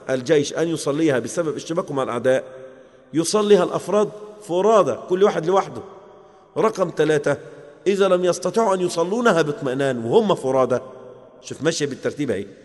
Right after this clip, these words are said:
تصلوا جماعة ورا الإمام بالتوالي، مش قادرين تتقسموا فرق، مش قادرين تصلوا فرادى، مش قادرين الاطمئنان في الصلاة فرادى،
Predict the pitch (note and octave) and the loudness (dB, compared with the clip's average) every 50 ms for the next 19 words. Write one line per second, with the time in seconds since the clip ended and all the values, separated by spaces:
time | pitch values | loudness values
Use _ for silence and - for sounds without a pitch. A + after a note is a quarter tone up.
0 | - - - - - _ _ _ - A#2+ A#2 - F#3 F3+ F3 E3 D#3 D#3+ E3+ F3 | -20 -20 -20 -20 -20 _ _ _ -16 -8 -2 0 2 2 2 2 0 0 0 0
1 | E3 D#3 D3+ C#3 C3 G2+ C3+ C3 B2+ A2+ G2 - - - - - - - - - | 0 0 0 0 0 -2 -2 -2 -2 -2 -4 -6 -10 -18 -20 -20 -20 -20 -20 -14
2 | - C3+ C#3+ - - D3 C#3 C#3+ D3+ C#3+ B2 G2+ F#2+ - - - - - - - | -10 -10 -10 -4 0 2 4 4 6 4 4 2 -2 -12 -14 -16 -18 -18 -20 -20
3 | - - - A2+ A2+ - - - C3+ C3 E3 F#3+ F#3 D#3 - - - - C3+ C3+ | -20 -18 -14 -12 -8 -6 -4 -4 -2 0 0 -2 -2 -2 -6 -10 -8 -8 -6 -6
4 | - - D#3+ C#3 B2+ C3 C#3 C3+ A#2+ - - - - - - - - - - - | -4 -4 -4 -4 -4 -2 -2 -2 -2 -2 -6 -10 -18 -20 -20 -20 -20 -20 -20 -20
5 | - _ _ _ - A#2 C#3 C3+ - - C3+ C3+ D3+ F#3 F#3+ E3 - - E3+ E3+ | -20 _ _ _ -10 -8 -8 -6 -4 -4 -4 -4 -2 -4 -4 -4 -2 -2 0 0
6 | E3 D#3 D#3+ - C#3+ D3+ D#3 D#3 C#3+ - G2 - - - - - - - - - | 0 -2 -4 -4 -2 0 2 2 0 0 -4 -10 -12 -18 -20 -20 -20 -20 -20 -20
7 | - - - - - _ - C3+ C#3 C#3 C3+ D#3+ D#3 F#3+ A3 G3+ F#3 F3 - E3 | -20 -20 -20 -20 -20 _ -10 -8 -6 -2 -2 -2 -2 -2 -2 -2 -2 -4 -4 -4
8 | - D3 F3 F#3+ F#3+ - - D3+ - - D#3+ E3 F3 D3+ - D3 C#3+ D3 C#3+ C#3+ | -6 -2 -2 -2 -2 -2 -4 -8 -4 -2 0 2 0 0 0 0 0 2 2 2
9 | - C#3+ | 2 2